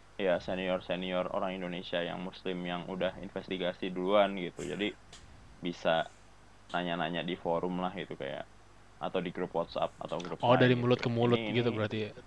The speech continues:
Speaker 1: Mm-mm, dari mulut ke mulut yang emang mereka udah konfirmasi gitu. Cuma kadang kalau India, uh, biasanya lebih nanya langsung ke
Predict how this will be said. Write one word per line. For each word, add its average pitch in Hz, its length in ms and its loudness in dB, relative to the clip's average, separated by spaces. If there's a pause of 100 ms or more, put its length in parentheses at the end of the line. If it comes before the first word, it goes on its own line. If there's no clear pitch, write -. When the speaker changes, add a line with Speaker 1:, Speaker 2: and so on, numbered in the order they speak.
(400)
Speaker 1:
Mm-mm, 107 420 -2
dari 92 160 4
mulut 90 160 -2
ke 87 80 -8
mulut 85 240 -6
yang 90 220 0
emang 90 260 -2
mereka 90 240 -2
udah 107 240 4
konfirmasi 85 880 -2
gitu. - 160 -8
Cuma 107 240 0
kadang 120 320 6 (540)
kalau 95 260 4
India, 95 640 2 (420)
uh, 92 300 2
biasanya 123 340 0
lebih 98 220 -2
nanya 85 260 -2
langsung 87 380 -4
ke 95 100 0